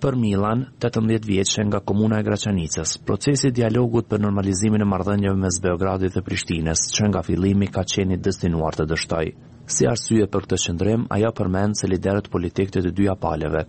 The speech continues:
kur nuk kanë qenë të gatshëm për një kompromis të vërtetë. Prandaj shpreh bindjen se në të ardhmen e afërt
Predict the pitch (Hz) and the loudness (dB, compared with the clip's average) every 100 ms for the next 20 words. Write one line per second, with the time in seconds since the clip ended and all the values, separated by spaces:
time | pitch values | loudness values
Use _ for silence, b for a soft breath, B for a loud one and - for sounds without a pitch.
0 | - 131 123 117 - 98 92 110 101 98 | 0 0 2 -2 -2 -4 -2 -2 -2 -2
1 | 95 98 104 92 92 92 92 85 87 92 | -2 0 -2 0 -2 -2 -2 -2 0 0
2 | - 92 95 - 87 78 - - 120 110 | 0 -2 -2 -2 -2 -4 -8 -6 -4 -2
3 | 135 - - 117 98 107 113 110 107 - | -2 -2 0 0 2 2 2 2 0 0
4 | 98 95 90 101 107 101 82 - - | -2 0 -2 0 0 0 -2 -6 -8